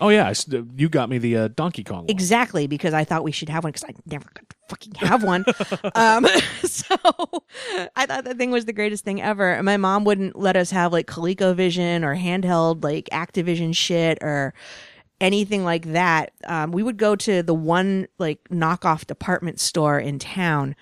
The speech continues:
Speaker 2: and they had an Atari set up, and I would spend hours playing the demo of Pitfall or Keystone Cops. Like, nobody plays Keystone Cops voluntarily.
Speaker 1: Oh, God, no, nobody wanted that. But
Speaker 2: Unless,
Speaker 1: Pitfall.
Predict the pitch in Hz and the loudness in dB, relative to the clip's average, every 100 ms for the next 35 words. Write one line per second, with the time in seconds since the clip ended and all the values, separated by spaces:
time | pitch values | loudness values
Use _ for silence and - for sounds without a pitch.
0 | - - - _ _ - 170 160 156 151 | -18 -20 -20 _ _ 0 2 4 2 0
1 | 139 - - 165 170 165 165 143 - 190 | -4 -6 -2 0 0 0 -2 -4 -6 -2
2 | 185 156 - 151 143 - 156 156 - - | 0 0 -2 -2 -2 -4 -4 -4 -4 -4
3 | 170 165 - 190 190 185 165 - 170 160 | -4 -6 -2 0 2 0 -2 -6 -6 -6
4 | 151 151 156 156 135 139 175 - 131 - | -8 -6 -4 -4 -6 -8 -12 -10 -12 -12
5 | _ _ _ _ 165 147 180 151 - 139 | _ _ _ _ -10 -8 -6 -6 -4 -6
6 | 131 - - - 180 233 277 269 220 185 | -6 -6 -10 -6 0 2 2 0 2 2
7 | - 170 - 151 151 127 - 135 123 135 | -2 -6 -4 -4 -2 -4 -4 -6 -6 -8
8 | 135 131 - 175 190 147 110 107 98 131 | -10 -14 -8 -2 2 2 2 0 2 0
9 | 95 78 78 95 78 - 196 180 294 214 | 0 -6 -10 -10 -12 -6 0 2 4 4
10 | 190 - - _ - _ _ _ _ 196 | 2 -6 -12 _ -20 _ _ _ _ -2
11 | 185 381 - | 2 2 4